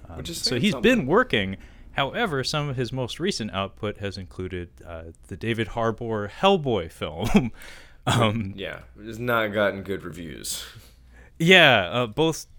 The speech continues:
Speaker 1: Kyle and I very much enjoy David Harbour. We think he's a very solid actor, and we
Speaker 2: Mm-hmm.
Speaker 1: both liked the Hellboy movies, um,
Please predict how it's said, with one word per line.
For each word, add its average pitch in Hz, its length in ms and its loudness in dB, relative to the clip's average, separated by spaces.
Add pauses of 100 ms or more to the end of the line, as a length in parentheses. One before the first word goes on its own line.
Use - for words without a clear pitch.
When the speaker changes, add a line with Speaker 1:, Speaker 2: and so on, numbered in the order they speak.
(200)
Speaker 1:
Kyle 143 340 -2
and 139 100 -6
I 127 280 -4
very 135 400 -2
much 123 280 -6
enjoy 110 340 -6
David 104 280 -8
Harbour. 113 480 -8
We 104 120 -10
think 92 220 -14
he's 92 140 -14
a 87 60 -18
very 101 180 -8
solid 98 420 -8
actor, 135 400 -8
and 120 240 -6
we 117 80 -2
Speaker 2:
Mm-hmm. 117 60 -6
Speaker 1:
both 147 240 -2
liked 156 220 -6
the 139 60 -6
Hellboy 139 420 -6
movies, 107 580 -10
um, 98 280 -16